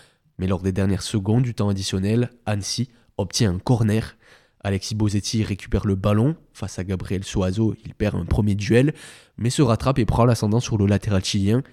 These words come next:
qui commet la faute. Penalty pour Annecy et Alexis Bozetti vient égaliser à la toute fin de cette première période. Ce n'est pas la meilleure des manières pour clôturer cette première période, n'est-ce pas, Enzo ?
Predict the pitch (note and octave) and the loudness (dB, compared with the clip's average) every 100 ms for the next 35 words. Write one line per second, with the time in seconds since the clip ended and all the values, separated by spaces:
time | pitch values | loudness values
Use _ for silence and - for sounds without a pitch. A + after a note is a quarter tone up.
0 | _ - C#3+ B2 A2 B2 G2+ - - - | _ -10 -4 0 4 4 4 2 -2 -4
1 | - _ _ _ _ _ _ - G#2 G2+ | -20 _ _ _ _ _ _ -2 0 2
2 | A2+ G#2 G2+ G#2 G2 C#3+ F3 - G#2 G2+ | 2 4 4 4 2 0 -2 -6 -2 0
3 | G#2 G2+ - G2 G#2 G2 D3 C3 G2+ - | 0 -2 -6 -2 -2 0 0 0 0 6
4 | D#3 C3+ B2+ A#2 G#2+ G#2 B2 G#2 - A#2+ | 6 6 4 2 0 0 2 0 -2 -6
5 | - A2+ A2 G#2 - - A2+ A#2+ - F#2+ | 0 0 0 -2 -4 0 2 0 0 -4
6 | E2 E3+ - _ - - _ _ _ _ | -4 -10 -14 _ -20 -20 _ _ _ _
7 | - G#2+ G#2+ C3 B2+ B2 B2 B2 B2+ C#3 | -14 -2 4 6 6 6 6 6 6 4
8 | - A2+ A#2+ A#2+ A#2 A2+ - A#2 B2 B2 | 2 0 2 2 0 0 2 4 6 4
9 | A2 - A#2+ A#2 B2+ | 4 0 -2 0 -2